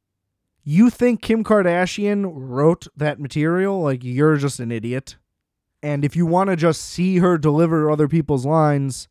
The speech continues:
then sure, give her one, I guess, whatever. Um, but, like,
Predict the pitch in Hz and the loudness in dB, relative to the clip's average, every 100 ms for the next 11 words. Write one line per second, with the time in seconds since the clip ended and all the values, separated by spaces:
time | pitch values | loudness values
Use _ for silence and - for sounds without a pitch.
0 | _ _ _ _ _ _ _ _ _ _ | _ _ _ _ _ _ _ _ _ _
1 | _ - 233 202 - 180 139 101 - 135 | _ -4 -2 -2 -4 0 0 -2 -8 -2
2 | 156 135 120 113 110 127 120 123 - - | 0 0 -2 -4 -6 -8 -4 -4 -6 -10
3 | 131 127 123 147 - _ _ _ - - | -6 -4 -4 -6 -10 _ _ _ -16 -2
4 | 139 135 135 135 _ _ _ 127 151 147 | 0 2 0 -4 _ _ _ -4 2 4
5 | 139 - _ _ _ _ _ _ _ _ | 2 -2 _ _ _ _ _ _ _ _
6 | _ _ _ _ _ _ _ _ _ 160 | _ _ _ _ _ _ _ _ _ 2
7 | 156 - | 2 2